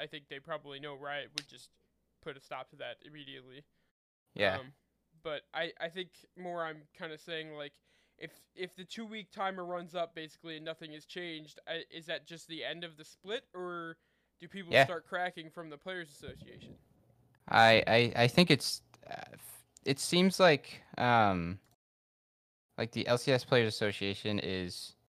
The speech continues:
Speaker 2: very firm in their position. I, I get firm in their position of, of walkout. As far as these, these, uh, demands go, or wants, or whatever it is, I, I don't know.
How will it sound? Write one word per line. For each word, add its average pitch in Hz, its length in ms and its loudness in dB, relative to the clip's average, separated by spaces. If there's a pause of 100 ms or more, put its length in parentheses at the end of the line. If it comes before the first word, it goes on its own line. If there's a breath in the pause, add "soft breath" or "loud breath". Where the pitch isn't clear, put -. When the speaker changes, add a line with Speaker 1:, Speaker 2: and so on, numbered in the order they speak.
(680)
Speaker 2:
very 110 640 4
firm 117 340 6
in 107 60 4
their 107 100 2
position. 110 540 -2 (320)
I, 120 240 8
I 139 60 10
get 123 260 2
firm 160 240 8
in 165 60 6
their 151 100 6
position 139 420 4
of, 117 140 4
of 110 260 6
walkout. 107 600 6
As 113 180 0
far 135 220 12
as 123 180 6
these, 117 340 0 (600 soft breath)
these, 113 400 0
uh, 107 180 6
demands 113 560 6
go, 139 260 8
or 113 160 6
wants, 113 440 6
or 98 360 2
whatever 107 400 2
it 113 80 2
is, 131 320 0
I, 104 280 4
I 110 100 0
don't 101 320 2
know. 90 240 -4